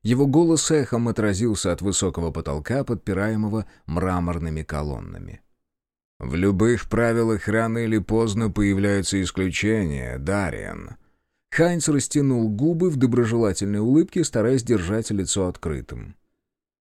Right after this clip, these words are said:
"Совету это не понравится, даже если это предложу я", — упёрся Дариан.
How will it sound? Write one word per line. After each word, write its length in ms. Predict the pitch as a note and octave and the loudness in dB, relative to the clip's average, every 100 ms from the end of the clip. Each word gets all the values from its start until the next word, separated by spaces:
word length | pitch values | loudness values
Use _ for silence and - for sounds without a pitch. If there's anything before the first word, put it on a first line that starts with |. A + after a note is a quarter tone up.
| - | -4
"Совету 1000 | - - G2 G2 F#2 G#2 A#2 B2+ - C#3 | 0 2 4 2 2 2 2 0 2 4
это 320 | C3+ C3+ C#3 | 4 4 4
не 220 | C3+ C#3+ | 4 4
понравится, 1500 | C3+ C#3 C#3 C#3 C#3 C#3+ C#3 F2 D#2+ C2+ - - B1 G1+ G1+ F2+ _ _ _ - | 2 2 2 4 4 4 2 0 -2 -4 -4 -4 -6 -10 -12 -16 _ _ _ -8
даже 480 | E2 G2 A2 G2 A2+ | 0 2 2 4 6
если 600 | A2+ A2 - G2 G#2 - | 6 4 2 2 2 0
это 540 | - E2 E2 - A2+ G#2+ | -2 -2 -2 0 0 2
предложу 760 | A2 A2 F#2+ G#2+ G2 F#2 A2+ | 2 2 2 2 2 0 2
я", — 640 | A#2 A#2+ G#2+ C2 G1+ G1+ - _ _ _ | 2 2 2 -2 -6 -10 -16 _ _ _
упёрся 760 | G#2+ A2+ - D2+ C2+ - - G2+ | 2 2 2 -4 -4 -2 0 0
Дариан. 640 | A2 B2+ F#2 B1 G1+ - | 0 0 -2 -6 -10 -14